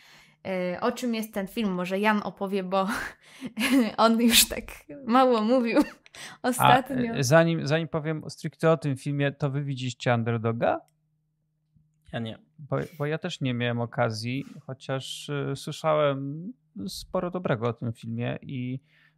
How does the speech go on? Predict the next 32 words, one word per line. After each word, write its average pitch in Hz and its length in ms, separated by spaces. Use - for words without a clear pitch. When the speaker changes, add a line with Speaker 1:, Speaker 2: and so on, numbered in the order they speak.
Speaker 2:
powiem 135 220
wam 127 160
szczerze, 131 420
że 127 400
Jak 127 220
zostałem 123 480
gangsterem, 123 800
jakby 120 220
tak 117 160
sprawił, 139 400
że 135 120
chcę - 180
sobie 139 240
nadrobić 127 480
Underdoga. 135 600
Speaker 3:
No 143 200
właśnie 160 240
o 151 40
tym 151 60
samym 147 240
chciałem 135 180
powiedzieć, 117 280
że 123 160
właśnie 123 400
być 120 240
może 123 260
też, - 300
też - 380
bym 113 200
miał 104 200
ochotę, - 340
bo, 98 140